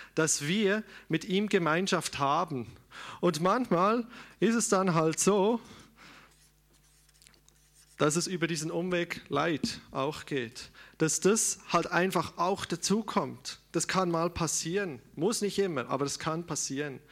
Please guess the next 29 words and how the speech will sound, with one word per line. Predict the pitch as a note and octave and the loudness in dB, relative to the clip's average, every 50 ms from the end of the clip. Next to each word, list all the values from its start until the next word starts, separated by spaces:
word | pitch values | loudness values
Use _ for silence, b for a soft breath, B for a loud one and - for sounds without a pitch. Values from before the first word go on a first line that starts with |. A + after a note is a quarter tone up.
| B B B B B B B B | B B B B B B B B
Aber | - D3 | -4 0
ich | E3 F#3 | 0 0
habe | F#3 F3+ | 0 2
so | - G3 | 0 2
einen | F3+ | 2
schlauen | - - E3+ F3 F#3 F#3 E3+ | 2 2 4 4 4 2 2
Satz | - E3+ F3 - - - | 2 0 2 0 0 0
gelesen, | G3+ F#3 F3+ F#3 F#3+ F#3 F#3 F3+ D#3 | 0 0 2 2 2 0 0 -2 0
der | D#3 D#3 | 0 0
hat | C#3+ D#3+ D3 | 0 0 0
mir | D#3 D#3+ F3 | 0 -2 -2
persönlich, | F3+ E3+ D#3+ C#3+ - E3 F3 F#3 F#3+ F3+ E3 | -2 -2 -4 -2 0 0 2 0 2 2 0
hat, | D3 D3 - - | 0 0 -4 -10
hat | D3 - D#3+ D3+ | -4 -4 -2 0
mich | E3 F3+ E3+ - | 0 0 0 0
sehr | - F3 E3+ F#3 | 2 2 2 0
angesprochen. | E3 D#3+ F3 G3 F#3 F#3+ - - G3 F3 F3+ F#3 - - F#3+ G3 F#3+ B B B B B B B B B | 0 -2 -2 -2 -2 -2 -2 0 0 0 -2 -2 -4 -6 -6 -6 -8 B B B B B B B B B
Und | D#3 | -2
der | E3 D#3 | 2 2
heißt, | E3+ E3 F3 A3 G#3+ - - - B B B B B B B - | 4 4 2 2 0 -2 -4 -8 B B B B B B B 0
„Wir | D3 D#3+ D3 | 0 2 4
haben | F3 F3+ G#3+ A#3+ - A3+ G3+ - | 4 4 4 2 0 -2 -2 0
Gott | E3+ E3+ G#3+ A3 - - | 0 0 0 -2 -4 -8
zum | - - - - F3+ E3 | -6 -4 -2 -2 0 2
Mittel | F3 G#3 A3+ - B3 A#3+ B3 | 2 0 0 0 -2 -4 0
gemacht | - A3 G#3+ G#3 G#3 A3+ A3+ - - - - - - - - - _ | 0 0 0 2 0 -2 -2 -6 -10 -10 -8 -10 -10 -10 -12 -16 _
und | - D#3+ D3+ - | -6 -6 -2 0
dabei | E3 D3+ - F3 E3+ F3+ G3+ | 0 2 4 4 4 4 4
übersehen, | G#3+ F3 F#3 E3+ D#3 D#3+ D3+ - - E3 E3 E3+ F#3 G3+ G#3+ A3 A3+ | 2 0 -2 0 0 0 0 2 2 2 4 4 4 2 0 -2 -4